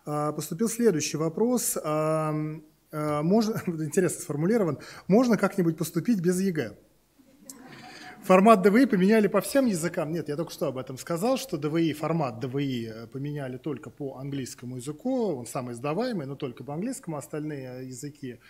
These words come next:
остались так, как они были в прошлом году. Пожалуйста, через какое-то время посмотрите информацию, которая в разделе «Абитуриент», э, с учетом обновленной информации по английскому будет. А вот можно ли поступить как-нибудь без егэ? Э, попросим <laughs> ответить Игоря Сергеевича.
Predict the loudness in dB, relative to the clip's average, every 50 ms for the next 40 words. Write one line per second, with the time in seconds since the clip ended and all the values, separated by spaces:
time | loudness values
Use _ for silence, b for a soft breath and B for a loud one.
0 | B B B B B -14 -14 -8 -6 -6 -6 -6 -8 -8 -8 -8 -8 -8 -10 -10
1 | -10 -8 -8 -8 -8 -10 -10 -12 -12 -12 -10 -10 -10 -6 -6 -4 -4 -4 -4 -4
2 | -4 -2 -2 -2 -2 -4 -6 -8 -8 -8 -8 -10 -12 -12 -12 -10 -10 -10 -10 -8
3 | -4 -2 -2 -2 -2 -2 -4 -6 -8 -12 -12 -12 -10 -6 -4 -4 -4 -4 -6 -12
4 | -10 -10 -10 -8 -6 -6 -8 -8 -8 -12 -10 -10 -12 -12 -10 -8 -6 -4 -4 -4
5 | -4 -4 -6 -6 -8 -8 -10 -10 -8 -8 -8 -8 -10 -12 -14 -12 -10 -8 -6 -4
6 | -4 -2 -4 -4 -6 -6 -8 -8 -8 -10 -10 -12 -12 -10 -10 -8 -8 -8 -10 -10
7 | -10 -10 -10 -8 -6 -6 -6 -8 -10 -10 -10 -8 -8 -8 -8 -10 -10 -8 -4 -2
8 | 0 0 0 0 -2 -8 -12 -16 -16 -16 B B B B B B B B 2 2
9 | 2 2 0 -4 -4 -2 0 2 2 2 4 2 2 2 0 -2 -4 -4 -4 -4
10 | -2 -2 0 -2 -2 0 -2 -2 -2 0 -2 -2 -2 0 0 0 2 2 2 2
11 | 2 0 -2 B B B -16 B -6 -4 -2 -2 -2 -4 -4 -2 -2 -2 0 0
12 | -4 -4 -6 -6 -8 -4 -6 -6 -6 -6 -14 -14 -12 -6 -4 -6 -4 -4 -6 -6
13 | -4 -2 -2 -2 -2 -2 -4 -6